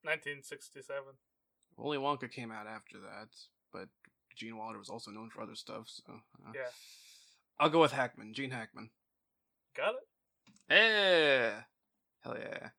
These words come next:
Speaker 1: Well, you should have known because Gene Wilder wasn't in The French Connection.
Speaker 2: <laughs> You're right, Moose. How, how could I forget?
Speaker 1: <laughs> Damn it, Gopher. All right, uh, next <laughs> category, directors.
Speaker 2: <laughs> Okay.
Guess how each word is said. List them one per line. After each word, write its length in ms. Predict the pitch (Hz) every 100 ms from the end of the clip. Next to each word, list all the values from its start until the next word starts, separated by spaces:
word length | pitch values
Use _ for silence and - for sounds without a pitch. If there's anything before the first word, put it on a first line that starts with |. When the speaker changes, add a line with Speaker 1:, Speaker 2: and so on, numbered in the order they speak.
| _ _ _ -
Speaker 1:
Well, 220 | 165 190
you 80 | 208
should 200 | 196 247
have 120 | 214
known 300 | 208 262 254
because 360 | 202 202 202 160
Gene 220 | 147 214
Wilder 380 | 190 262 254 214
wasn't 280 | 208 208 214
in 80 | 214
The 80 | 196
French 320 | 202 269 -
Connection. 460 | 196 180 180 - 214 233 _ _ _ _ _ _ _ -
Speaker 2:
<laughs> 500 | 156 151 143 - - - - - 208 -
You're 140 | 117 127
right, 280 | 180 160
Moose. 340 | 143 139 131 -
How, 240 | 131 147
how 160 | 151 165
could 180 | 185 185
I 100 | 185
forget? 540 | 202 190 165 139 - _ - - - - 254 - 220
Speaker 1:
<laughs> 680 | _ _ - - - 202 -
Damn 240 | 196 208
it, 120 | 208 - _ -
Gopher. 420 | 202 202 208 202 - 208
All 60 | 180
right, 140 | 202
uh, 320 | 175 185 180 175
next 460 | 185 190 - - -
<laughs> 20 |
category, 540 | - 180 170 170 170 151
directors. 680 | 143 147 156 175 175 180 -
Speaker 2:
<laughs> 40 | - _ _ _ _ _ _ _ 160 160 135 135 165
Okay. 480 | 151 156 - 123 110